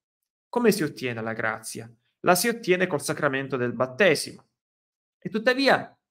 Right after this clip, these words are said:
dopo il battesimo, facciamo esperienza di questo ogni giorno, perdiamo la grazia ogni volta che pecchiamo, e che pecchiamo mortalmente in particolare.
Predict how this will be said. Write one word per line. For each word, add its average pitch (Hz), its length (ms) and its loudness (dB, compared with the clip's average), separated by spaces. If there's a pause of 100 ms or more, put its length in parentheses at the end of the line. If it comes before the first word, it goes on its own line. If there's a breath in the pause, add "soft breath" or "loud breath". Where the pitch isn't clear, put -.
(180)
dopo 147 280 0
il 127 80 2
battesimo, 170 920 0 (100)
facciamo 123 320 -6
esperienza 123 560 -2
di 113 80 -10
questo 127 400 0
ogni 160 240 -2
giorno, 131 640 -6 (300)
perdiamo 165 540 6
la 135 100 6
grazia 139 500 2
ogni 190 220 0
volta 135 600 -4 (120)
che 170 140 -4
pecchiamo, 113 680 -6
e - 80 -20
che 143 120 -6
pecchiamo 135 340 -2
mortalmente 123 840 -2
in 120 140 -18
particolare. 120 720 -8